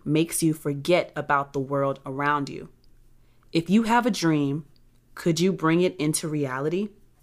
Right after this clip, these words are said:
What's your motivation style? What gives meaning to your life? There were moments on this journey where I questioned if I could handle the responsibility of submitting to my purpose. Could I take it?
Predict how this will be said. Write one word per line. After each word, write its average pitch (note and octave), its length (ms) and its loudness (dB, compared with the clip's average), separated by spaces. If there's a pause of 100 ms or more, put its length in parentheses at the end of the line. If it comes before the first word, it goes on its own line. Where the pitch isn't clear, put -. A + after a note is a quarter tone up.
(340)
What's E3+ 380 2
your F#3 120 6
motivation D#3+ 720 4
style? E3+ 580 0 (440)
What D3+ 420 2
gives D#3 480 4
meaning D3 640 2 (100)
to - 160 -2
your C#3+ 160 2
life? C#3 340 -6 (1400)
There F#3+ 160 6
were G3+ 120 8
moments A3 380 4
on F#3+ 140 4
this F#3 140 2
journey D#3+ 320 2
where D3+ 160 0
I D3 100 0
questioned E3 440 -2
if D3+ 80 -4
I D3 80 0
could D3 140 -12
handle D#3+ 320 -4
the C3+ 100 -8
responsibility C#3 840 -4 (240)
of C#3 120 -6
submitting D#3 440 2
to D3+ 100 -6
my C3+ 140 -4
purpose. - 520 -8 (580)
Could D3 120 -2
I C3+ 80 -2
take E3 320 -2
it? F3+ 240 -4